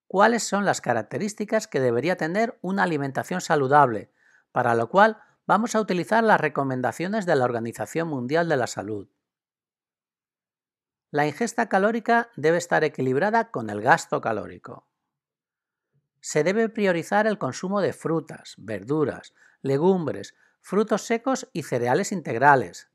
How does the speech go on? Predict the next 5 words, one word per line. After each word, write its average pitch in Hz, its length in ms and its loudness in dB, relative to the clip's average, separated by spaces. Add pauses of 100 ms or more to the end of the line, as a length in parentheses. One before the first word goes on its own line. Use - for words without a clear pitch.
no 165 280 -2
procesados. 101 800 -6 (1300)
Consumir 214 680 -2 (240)
al 151 180 0
menos 214 420 -2